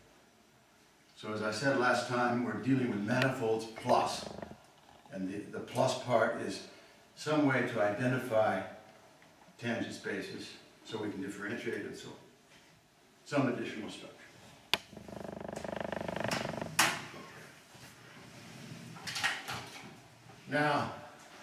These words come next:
this union of spaces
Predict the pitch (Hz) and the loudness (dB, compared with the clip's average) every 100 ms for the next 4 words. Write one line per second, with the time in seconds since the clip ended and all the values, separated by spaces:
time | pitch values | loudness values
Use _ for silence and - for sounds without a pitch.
0 | - - - - - - 147 156 - - | -18 -18 -18 -18 -20 -2 2 4 2 -4
1 | - - 160 156 185 180 156 151 - 131 | -10 -12 2 8 10 10 8 6 6 6
2 | 131 - - - 196 202 151 147 147 - | 6 2 -2 6 12 12 10 2 2 -2